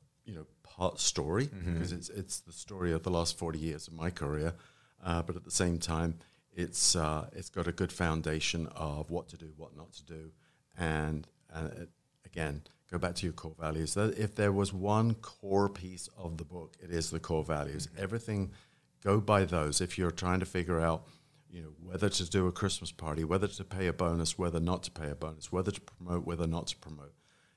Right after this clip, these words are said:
Speaker 1: if you write good core values, the answer's there every single time. So that's what I would want people to do.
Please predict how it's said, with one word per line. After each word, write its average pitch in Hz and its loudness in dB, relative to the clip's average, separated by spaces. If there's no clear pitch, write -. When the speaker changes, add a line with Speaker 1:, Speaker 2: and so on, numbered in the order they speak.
Speaker 1:
if 92 -10
you 85 -2
write 95 2
good 87 -8
core 80 -14
values, 73 0
the 85 2
answer's 80 2
there 73 -4
every 71 -16
single 71 -4
time. 69 -16
So - -18
that's 65 -18
what 62 -18
I - -20
would 69 -20
want 71 -18
people - -20
to 57 -20
do. 58 -20